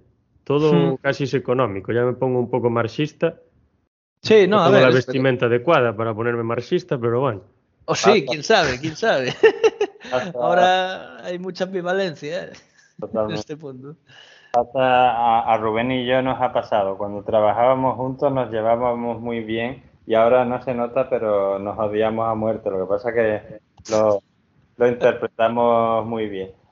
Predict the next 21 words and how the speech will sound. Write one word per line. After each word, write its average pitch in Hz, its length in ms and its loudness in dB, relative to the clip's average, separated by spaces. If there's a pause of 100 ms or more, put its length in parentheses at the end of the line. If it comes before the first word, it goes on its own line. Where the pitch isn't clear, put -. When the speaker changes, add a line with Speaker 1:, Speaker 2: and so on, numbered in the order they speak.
(140)
Speaker 3:
No, 127 260 0
pero 117 240 4
ahora 123 220 0
en 123 60 -18
serio, 120 440 -2
una 135 340 -4
cosa 143 300 -4
que, 131 260 -2
mm, 110 260 -10 (540)
para 120 440 4 (440)
quizás 123 320 0
volverlo 131 640 2
a, 113 280 -2
a, 104 720 -14
a, 120 200 -6 (200)
a 117 100 2
los 117 220 -2
orígenes 117 360 -4
del 117 220 -4
cine 117 260 -4
negro, 113 360 -6